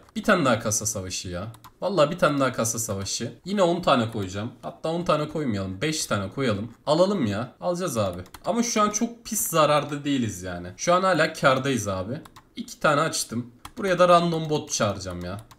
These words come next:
Random Emily geldi bak. Hatta zar işareti var ya, ondan randomdan çağıracaktım ya. Neyse sıkıntı yok. Buradan paramızı alalım. Güzel bıçakla başladık. Yüz on dolar. Devam. Ya böyle beş tane beş tane açıp içinden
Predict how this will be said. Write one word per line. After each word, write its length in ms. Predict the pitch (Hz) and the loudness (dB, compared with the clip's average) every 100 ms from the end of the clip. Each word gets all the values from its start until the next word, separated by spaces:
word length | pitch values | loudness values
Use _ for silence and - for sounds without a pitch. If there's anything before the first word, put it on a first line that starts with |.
| - | -6
Random 520 | 170 170 131 123 135 - - - | 0 2 4 2 0 -8 -18 -8
Emily 360 | 185 131 110 | -2 0 0
geldi 340 | 107 95 87 90 | 0 -2 -4 -8
bak. 220 | 101 - _ | -10 -12 _
Hatta 320 | 160 - 190 151 | -10 0 4 4
zar 300 | 107 156 175 | 4 2 2
işareti 500 | - 151 143 - 190 | 0 0 0 -2 -4
var 140 | 165 | -4
ya, 140 | 98 | -4
ondan 380 | 120 151 147 135 | -4 -2 -2 0
randomdan 540 | 151 160 117 104 120 117 | 0 0 0 0 -2 -2
çağıracaktım 760 | 107 101 92 95 - 87 82 | -2 -2 -4 -8 -8 -10 -8
ya. 160 | 82 - - | -12 -12 -2
Neyse 260 | 202 196 | 0 0
sıkıntı 460 | 226 185 190 175 - | 0 -2 -2 -2 -2
yok. 280 | 131 - - _ _ 214 | -4 -6 -18 _ _ -2
Buradan 280 | 175 156 | 2 4
paramızı 440 | 156 160 151 139 143 | 6 4 4 2 4
alalım. 400 | 127 107 104 - - _ _ _ _ - | 4 2 -2 -6 -14 _ _ _ _ -6
Güzel 360 | 165 127 143 | 0 2 2
bıçakla 460 | 156 - 156 - 104 | 0 2 2 2 0
başladık. 520 | 98 - 98 131 - | 0 -4 -8 -8 -6
Yüz 160 | 143 135 | -4 0
on 200 | 131 98 | 0 0
dolar. 340 | 95 120 - - _ _ - | -2 -4 -6 -20 _ _ 0
Devam. 360 | 156 110 139 - - _ _ _ _ _ _ - | 2 2 0 -6 -20 _ _ _ _ _ _ -8
Ya 140 | 104 | -2
böyle 240 | 131 180 165 | 0 2 2
beş 240 | 196 - | 2 2
tane 240 | 170 135 165 | 2 2 2
beş 220 | 180 - | 0 0
tane 180 | 131 143 | 0 0
açıp 260 | 156 - - _ _ - | -2 -8 -12 _ _ -18
içinden 500 | - - 123 135 | -6 0 2 0